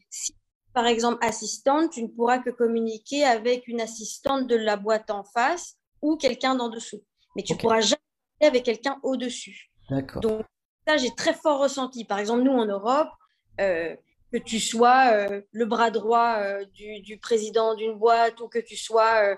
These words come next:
Speaker 1: euh, le département, euh, comptable, et cetera,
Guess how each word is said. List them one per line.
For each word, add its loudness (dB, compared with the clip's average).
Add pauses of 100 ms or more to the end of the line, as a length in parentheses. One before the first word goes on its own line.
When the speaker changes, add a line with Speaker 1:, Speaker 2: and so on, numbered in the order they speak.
(400)
Speaker 1:
euh, 2
le 6
département, 0 (180)
euh, -4 (120)
comptable, 0
et -8
cetera, -2